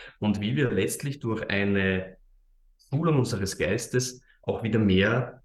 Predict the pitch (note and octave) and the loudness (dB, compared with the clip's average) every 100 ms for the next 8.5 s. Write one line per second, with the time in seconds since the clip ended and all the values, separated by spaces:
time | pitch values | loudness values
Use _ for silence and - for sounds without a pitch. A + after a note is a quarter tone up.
0 | - - A2 A2+ A2+ G2+ G2+ G2+ - - | -12 -6 -2 0 0 0 2 0 -2 -6
1 | - D#3+ B2+ G2+ F#2+ - F#2 F#2 - F2 | 0 4 4 2 0 -4 -6 -6 -4 -4
2 | - F2+ G2 G#2+ A2 A2+ A#2+ A2+ A2 - | -2 -2 0 0 -2 -6 -6 -2 -2 0
3 | F#2 A2+ A2 G2 - G2 F#2+ F#2+ - - | 0 2 0 -2 -2 -2 0 0 -2 -8
4 | B2+ C3 G2 - - G2+ F#2+ - G#2 G#2 | -2 0 0 -4 0 0 0 -2 0 0
5 | G#2 - A2+ - A2+ - G#2+ G#2 G2+ G2+ | -2 -2 -4 -4 -6 -2 -2 -2 -4 -4
6 | - G#2 A#2+ B2 - - - - - - | -2 2 2 2 -2 -16 -20 -20 -20 -20
7 | - - - - G#2+ A2 - F#2+ A2+ - | -20 -20 -12 -4 -2 -2 0 0 0 -2
8 | - G2+ G2+ G2 | -2 0 0 -2